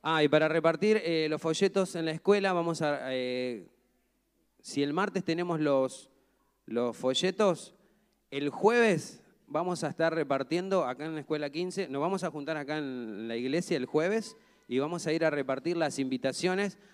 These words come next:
a lo que es alrededor del bar, del, de la iglesia, ¿no? Vamos a ir a la Escuela quince y vamos a ir a, lo, a las zonas acá aledañas al lugar donde vamos a hacer y obviamente acá en la iglesia.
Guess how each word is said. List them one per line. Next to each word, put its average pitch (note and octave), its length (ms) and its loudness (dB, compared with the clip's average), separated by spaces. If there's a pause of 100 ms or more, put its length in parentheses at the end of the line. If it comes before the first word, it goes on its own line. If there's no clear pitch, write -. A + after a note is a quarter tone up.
a B2 100 -2
lo C#3 100 2
que E3 120 -2
es F3+ 120 -2
alrededor D#3+ 580 0
del D#3+ 180 -2
bar, D3 280 -2
del, A#2+ 440 -6
de A#2+ 120 -4
la B2 80 -4
iglesia, B2+ 460 0
¿no? D3+ 240 -4 (340)
Vamos C3+ 260 -4
a C#3 60 2
ir C3+ 100 2
a C3 60 2
la C3 60 -2
Escuela F3 260 2
quince A#3+ 500 -2
y - 100 -2
vamos E3 280 0
a D#3+ 80 0
ir F#3+ 300 0
a, C#3 100 -6
lo, C3 340 -6
a B2+ 80 -12
las B2+ 180 -10
zonas D3 420 -8 (240)
acá C#3 300 -4
aledañas C3 680 -2
al B2 120 -4
lugar D#3+ 300 2
donde F3+ 200 -2
vamos F#3+ 280 0
a G3 60 -2
hacer G#3+ 320 -4
y C3+ 100 -8
obviamente C#3+ 380 -6
acá C3+ 140 -6
en C3+ 80 -4
la B2+ 40 0
iglesia. A#2+ 360 -6